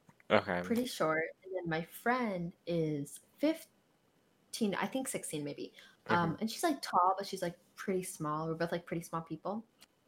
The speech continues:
Speaker 2: And so
Speaker 1: Mm-hmm.
Speaker 2: we went up to go get, we were, like, going to get, like, the ramen, and we are also ordered, like, tacos, and then we were gonna go
Speaker 1: Nice.
Speaker 2: get the wine for the moms. And so
Speaker 1: <laughs>
Speaker 2: we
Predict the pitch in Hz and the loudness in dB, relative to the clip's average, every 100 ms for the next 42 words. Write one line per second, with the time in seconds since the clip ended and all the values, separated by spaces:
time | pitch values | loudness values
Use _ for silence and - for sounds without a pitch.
0 | _ - 180 175 - 170 151 151 208 _ | _ -2 0 0 -2 0 0 -2 -6 _
1 | - 185 180 175 170 - _ - 170 165 | -4 -2 0 0 0 -4 _ -8 -4 -4
2 | - - - 170 - - _ - 226 165 | -4 -18 -6 -4 -4 -10 _ -4 -2 0
3 | 165 - 156 151 - - - _ _ _ | -2 -2 -2 -2 -6 -14 -14 _ _ _
4 | _ _ _ _ _ 220 208 208 190 190 | _ _ _ _ _ 2 4 4 2 0
5 | 190 - 180 175 175 170 175 170 175 165 | 0 -2 -2 0 0 2 2 4 2 0
6 | 160 156 170 170 170 - 165 170 - - | 0 -2 0 2 0 0 0 0 -4 -4
7 | 185 - 180 170 175 170 160 135 - 185 | -2 0 0 2 2 2 0 -4 -4 -6
8 | - 180 175 175 - - - - 175 170 | -2 0 0 -2 -4 -16 -16 -4 0 2
9 | 170 165 170 185 160 175 - 160 156 143 | 2 2 0 0 0 -2 -2 0 0 0
10 | - - _ _ _ - 160 160 151 143 | -2 -10 _ _ _ -2 0 2 0 -2
11 | - - - - _ _ _ _ _ - | -6 -12 -14 -14 _ _ _ _ _ 0
12 | 180 165 170 - 170 160 160 156 | 2 2 2 2 2 2 2 0